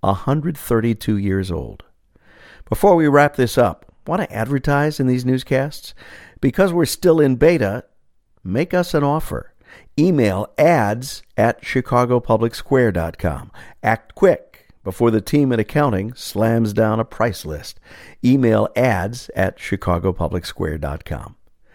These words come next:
And happy birthday to the Divvy bike-sharing service in Chicago. In the course of five years this month, since its launch,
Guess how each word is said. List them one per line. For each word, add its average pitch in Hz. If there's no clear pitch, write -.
And 127
happy 202
birthday 143
to 139
the 143
Divvy 131
bike-sharing 104
service 80
in 87
Chicago. 73
In 87
the 78
course -
of -
five 151
years 139
this 131
month, 95
since 80
its 117
launch, 104